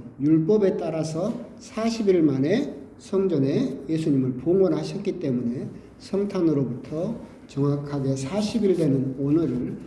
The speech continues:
주님 봉헌 축일로 또한, 음, 기념하고 있습니다. 그리고 구약의 율법에 따라서 성모님과 요셉 성인은 성전에 사십 일이 지나서 어떻게 보면 정결례를 하셨죠.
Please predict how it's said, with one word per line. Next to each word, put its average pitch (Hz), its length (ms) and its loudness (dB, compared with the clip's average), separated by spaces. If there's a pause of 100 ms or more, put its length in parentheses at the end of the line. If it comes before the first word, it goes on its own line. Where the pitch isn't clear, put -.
(220)
주님 151 440 4
봉헌 196 520 6
축일로 165 400 -2 (380)
또한, 127 460 -4 (100)
음, 117 360 -4
기념하고 147 800 2
있습니다. 127 680 -2 (600)
그리고 180 440 4
구약의 233 420 4
율법에 208 520 6
따라서 165 680 -6 (100)
성모님과 175 680 4
요셉 165 280 -2
성인은 127 540 0
성전에 175 720 2
사십 208 480 0
일이 131 300 0 (200)
지나서 147 800 0 (240)
어떻게 160 380 0
보면 139 520 2
정결례를 170 840 6
하셨죠. - 440 -8